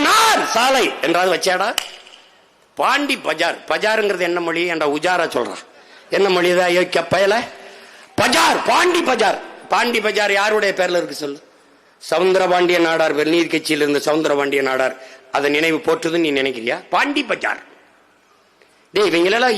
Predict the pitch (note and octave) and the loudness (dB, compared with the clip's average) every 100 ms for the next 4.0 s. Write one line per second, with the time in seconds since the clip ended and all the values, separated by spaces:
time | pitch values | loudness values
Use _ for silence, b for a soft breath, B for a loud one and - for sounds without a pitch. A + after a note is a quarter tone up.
0 | G3 A3 A#3 A3+ A#3 - - - - G#3+ | 0 0 0 0 -2 -4 -8 -10 -4 -4
1 | G#3+ - - B F#3 A#3 C#4 C#4+ G#3+ F#3+ | -4 -6 -12 B -2 2 2 2 2 0
2 | E3+ D#3 C#3 B2+ A#2+ B2 D3 - - - | 0 0 0 -2 -2 -4 -6 -12 -20 -20
3 | _ _ _ _ _ _ - A3 E4 | _ _ _ _ _ _ -4 0 0